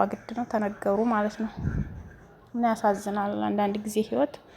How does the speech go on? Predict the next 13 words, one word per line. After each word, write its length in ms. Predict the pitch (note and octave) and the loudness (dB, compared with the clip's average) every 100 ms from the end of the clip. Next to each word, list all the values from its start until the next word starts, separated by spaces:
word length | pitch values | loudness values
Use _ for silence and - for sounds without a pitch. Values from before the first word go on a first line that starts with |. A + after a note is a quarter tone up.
| - - - - - - | -20 -20 -20 -20 -10 4
ያልፍልናል 600 | A#3 A3+ A#3 A#3 A#3 G#3+ | 4 6 0 2 4 4
ብለን 240 | A3 G#3+ G#3 | 4 4 4
መተን 360 | G#3+ - A3 | 2 0 0
እንደገና 440 | G#3+ G3+ G3+ G#3 G#3 G#3+ A3 | 2 2 2 2 0 0 0
ሌላ 220 | A3 G#3+ G3+ | 0 2 2
ነገር 280 | G3+ G#3 G#3 | 2 -2 -6
ሲሆን 340 | - A3+ C#4+ D4+ - - - - - - - - - _ - | -6 -4 -2 -2 -4 -6 -2 -2 -2 -6 -14 -20 -20 _ -12
ከባድ 400 | - A3+ A3 G3+ | -6 -4 -2 -2
ነው። 160 | G3+ G#3+ - - - - - - - - - - - | -2 -6 -12 -20 -20 -20 -20 -20 -20 -20 -20 -20 0
ዋናው 360 | A#3 A#3+ B3 B3 | 4 8 8 8
ነገርና፣ 500 | A#3 A3+ A3 G#3+ A#3+ F4 - - - - - - - - B3+ | 8 6 4 4 2 2 -2 -18 -18 -18 -20 -20 -20 -10 -4
ም፣ 80 | A3 G#3+ A3 G#3+ | 0 2 2 4
በግላችን 680 | A3 A3 A3+ G#3+ - G#3+ | 4 6 6 4 2 -2